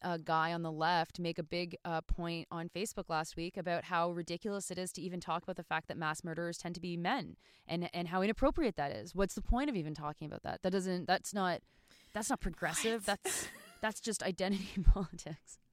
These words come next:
Speaker 1: right? Um,
Speaker 2: Oh my
Speaker 1: yeah,
Speaker 2: God.
Speaker 1: seriously. And, a-, and so, like, men, men, if you are listening to this episode,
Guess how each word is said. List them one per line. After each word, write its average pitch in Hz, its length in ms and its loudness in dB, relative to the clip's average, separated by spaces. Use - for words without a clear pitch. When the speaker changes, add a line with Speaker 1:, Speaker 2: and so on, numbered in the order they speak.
Speaker 1:
right? 156 180 -10
Um, 196 500 2
Speaker 2:
Oh 220 500 2
my 202 120 0
Speaker 1:
yeah, 226 560 8
Speaker 2:
God. - 200 -8
Speaker 1:
seriously. 294 840 4
And, 254 400 2
a-, - 320 -4
and 285 140 0
so, 302 300 2
like, 285 260 0
men, 226 540 6
men, 240 460 8
if 233 200 2
you 311 140 10
are 359 100 8
listening 233 400 4
to 185 100 -8
this 160 220 -6
episode, - 380 -12